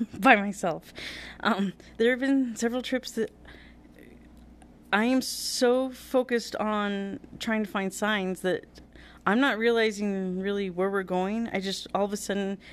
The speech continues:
it's a good thing whoever I'm with knows what to do and is not freaking out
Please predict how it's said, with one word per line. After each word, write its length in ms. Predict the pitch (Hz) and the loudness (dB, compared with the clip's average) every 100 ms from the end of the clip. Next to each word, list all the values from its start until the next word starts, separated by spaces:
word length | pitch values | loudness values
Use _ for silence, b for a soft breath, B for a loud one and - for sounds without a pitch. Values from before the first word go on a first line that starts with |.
| B B B | B B B
it's 180 | - 180 | -6 -4
a 40 | |
good 180 | 190 208 | 0 0
thing 180 | 202 190 | 2 0
whoever 300 | 185 208 196 | 4 2 2
I'm 180 | 185 180 | -2 0
with 540 | 175 170 - - - - B B B B B B - - - - | -2 -2 -8 -16 -18 -20 B B B B B B -20 -20 -20 -2
knows 320 | 196 190 - | 2 2 0
what 100 | 185 - - | -8 -8 -10
to 100 | 202 | -8
do 400 | 190 208 214 214 185 170 | -2 0 0 -4 -8 -6
and 260 | 185 175 - - | -2 -2 -4 -6
is 200 | - 180 | -4 -2
not 420 | 180 175 190 - | 0 2 0 -2
freaking 420 | - 233 233 240 247 | -4 -6 -2 0 2
out 260 | 254 262 | 2 0